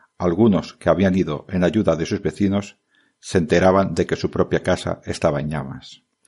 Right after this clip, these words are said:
Otros, antes incluso de haber sido advertidos, sabían que lo habían perdido todo. Los que estaban en el interior de los edificios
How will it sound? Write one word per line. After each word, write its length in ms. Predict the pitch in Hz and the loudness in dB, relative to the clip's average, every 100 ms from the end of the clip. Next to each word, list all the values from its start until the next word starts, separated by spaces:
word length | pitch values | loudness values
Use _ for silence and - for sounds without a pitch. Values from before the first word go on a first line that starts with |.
| - - _ | -20 -20 _
Otros, 500 | 98 - 113 - - - | 0 2 0 -2 -10 0
antes 340 | 101 98 95 | 2 2 0
incluso 520 | 90 87 85 - - _ _ _ | -4 -4 -6 -6 -12 _ _ _
de 120 | - | 2
haber 160 | 87 95 | 4 4
sido 240 | - 98 | 2 2
advertidos, 720 | 87 - 80 110 104 101 - _ | 0 -2 -2 -2 0 -2 -6 _
sabían 560 | - 95 98 98 107 - _ _ _ | -2 2 4 2 -2 -12 _ _ _
que 120 | 87 | 2
lo 60 | |
habían 200 | 85 87 | 4 4
perdido 400 | - 73 76 - | 0 -4 -4 -8
todo. 380 | - - - _ _ _ _ _ _ _ | -8 -10 -10 _ _ _ _ _ _ _
Los 140 | 104 - | -6 -2
que 80 | |
estaban 400 | 98 104 104 104 | 0 4 4 4
en 100 | 98 | 2
el 120 | 92 92 | 2 2
interior 400 | 85 87 95 78 | 0 2 2 0
de 80 | |
los 180 | 78 82 | -4 -4
edificios 640 | 80 76 107 - 107 - | -6 -2 -2 0 -2 -4